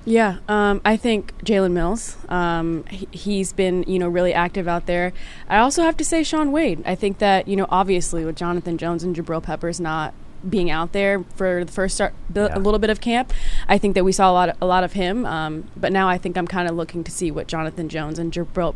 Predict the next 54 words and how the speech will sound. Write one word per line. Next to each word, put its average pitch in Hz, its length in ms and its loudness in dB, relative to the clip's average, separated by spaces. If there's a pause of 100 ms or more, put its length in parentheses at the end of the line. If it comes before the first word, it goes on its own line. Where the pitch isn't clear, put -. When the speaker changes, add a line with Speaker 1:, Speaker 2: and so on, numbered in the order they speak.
Speaker 1:
Jabril 180 320 4
Peppers 175 360 -2
do 175 160 2
now 170 160 4
that 170 160 -2
they're 180 120 -2
back 180 260 0
out 185 160 6
there. 202 260 0 (400)
Um, 170 540 -2 (260)
uh, 180 320 2
I 170 40 0
was 175 120 -4
listening 185 300 -2
to - 80 -10
Jonathan 180 360 -2
Jones 175 280 -4
today. 175 340 0
Ev-, 165 180 -2
everyone 180 200 -2
was 170 80 -6
like, 175 120 -4
"So 190 160 -2
are 180 120 0
you 208 180 -2
a 170 40 -2
hundred - 360 -4
percent 330 300 -2
back?" 349 160 -2
He's 294 100 -2
like, 214 160 -2
"I'm 202 140 0
cleared 202 300 2
to 202 40 0
play. 285 300 2
I'm, 160 160 -6
I'm 190 80 2
here. 202 320 4 (340)
I'm 190 120 -2
here." 214 200 2
And, 156 240 -2
you 196 140 2
know, 175 80 8
he 196 120 10
did 190 100 2
Speaker 2:
Yeah. 170 40 0
Speaker 1:
talk 185 180 0
about, 175 280 2
you 175 80 -2
know, 170 80 -2
he 190 160 -2
did 175 200 -2
miss 175 220 -2
those 160 320 -4